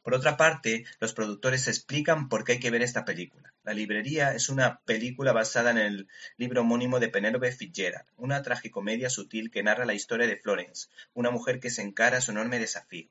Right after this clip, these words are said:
tratar de construir y mantener una librería en un pequeño pueblo inglés. La historia narra las dificultades y los obstáculos con los que Florence se va encontrando, la ignorancia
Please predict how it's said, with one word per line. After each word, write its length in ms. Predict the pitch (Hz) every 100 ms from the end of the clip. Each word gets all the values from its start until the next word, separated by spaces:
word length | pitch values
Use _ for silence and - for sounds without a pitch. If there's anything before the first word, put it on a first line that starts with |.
| _
tratar 340 | 98 92 120
de 120 | 127
construir 440 | - 107 - 110 127
y 60 |
mantener 400 | 117 98 95 107
una 160 | 113 104
librería 560 | 98 90 90 110 143 151 - -
en 140 | 104
un 140 | 113
pequeño 400 | 113 101 98 95
pueblo 240 | - 131 151
inglés. 560 | 113 - - - - _ _ _ -
La 80 |
historia 560 | 107 - 170 160 113 107
narra 300 | 117 131 143
las 160 | 143 131
dificultades 720 | 117 110 107 101 120 135 135
y 20 |
los 160 | 107 -
obstáculos 560 | 98 - 127 131 127
con 160 | - 101
los 140 | 95
que 100 | -
Florence 460 | - 127 127 131 131 - - -
se 160 | - 101
va 100 | 113
encontrando, 600 | 127 104 - - - _ _ _ _ _ -
la 120 | 104
ignorancia 640 | 98 98 104 98 - _